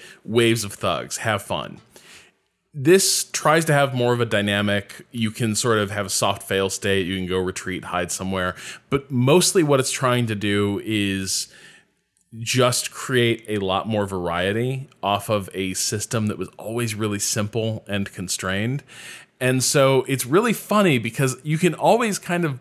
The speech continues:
bluff your way through this just by button mashing, 'cause ultimately that's what the <laughs> control scheme is, is, like,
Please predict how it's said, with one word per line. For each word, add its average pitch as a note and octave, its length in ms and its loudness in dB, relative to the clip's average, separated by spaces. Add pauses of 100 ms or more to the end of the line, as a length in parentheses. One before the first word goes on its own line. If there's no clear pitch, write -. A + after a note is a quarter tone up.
(140)
bluff A2+ 260 -2
your C3+ 80 0
way A#2+ 100 4
through G#2+ 180 -4
this A#2 180 0
just - 180 -8
by G#2 100 2
button F2+ 320 -4
mashing, A#2 460 0
'cause A#2 160 -2
ultimately A2+ 720 0 (540)
that's F#2+ 480 -2
what B2 260 0 (140)
the A#2+ 140 0
<laughs> - 140 -6
control - 420 -2
scheme C#3 460 2
is, A2+ 520 0
is, A#2 260 -2
like, B2 200 0